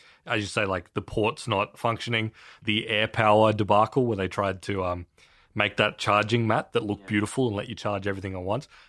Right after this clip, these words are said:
Speaker 1: And turned out that very concept, like, defied the laws of physics and couldn't be made.
Speaker 2: Yeah, the Apple Watch and the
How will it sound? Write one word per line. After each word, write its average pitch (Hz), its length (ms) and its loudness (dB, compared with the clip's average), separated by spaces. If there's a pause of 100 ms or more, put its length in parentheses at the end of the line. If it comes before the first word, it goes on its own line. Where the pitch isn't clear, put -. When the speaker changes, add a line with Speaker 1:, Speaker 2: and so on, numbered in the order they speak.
(120)
Speaker 1:
And 117 100 -12
turned 107 240 0
out - 340 -2
that 104 220 0
very 95 240 0
concept, - 500 -8
like, 87 220 -10
defied 92 360 -4
the 90 60 -12
laws 87 240 -6
of 87 80 -18
physics 131 320 -8
and 104 100 -10
couldn't 95 200 -12
be 95 100 -6
made. 104 380 -8
Speaker 2:
Yeah, 101 340 2
the 110 140 4
Apple 107 260 4
Watch 95 260 4
and 95 120 0
the 95 100 0